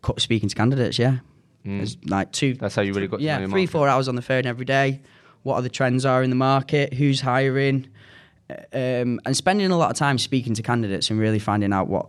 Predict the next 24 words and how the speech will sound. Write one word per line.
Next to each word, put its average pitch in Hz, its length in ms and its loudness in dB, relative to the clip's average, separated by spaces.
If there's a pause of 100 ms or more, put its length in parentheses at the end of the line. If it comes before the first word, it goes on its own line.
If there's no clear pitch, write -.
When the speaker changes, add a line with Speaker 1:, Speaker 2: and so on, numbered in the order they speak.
(100)
Speaker 1:
they're, 104 680 2
what 95 300 -6
they 107 160 2
want, 104 320 0 (180)
Speaker 2:
Mm. 104 360 0
Speaker 1:
whether 113 260 2
it's - 320 0
they're 107 140 -2
looking 113 300 0
now 117 180 2
or 98 260 -2
six - 320 -6
months 107 160 -8
down 104 160 -4
the 101 80 -6
line. 127 320 -2 (360)
Speaker 2:
Yeah, 98 160 -6
and 92 120 -4
really 98 200 4
understanding 90 520 -4
that. 127 80 -2
Speaker 1:
Yeah, 107 140 2
exactly, 110 420 -2
'cause - 400 -4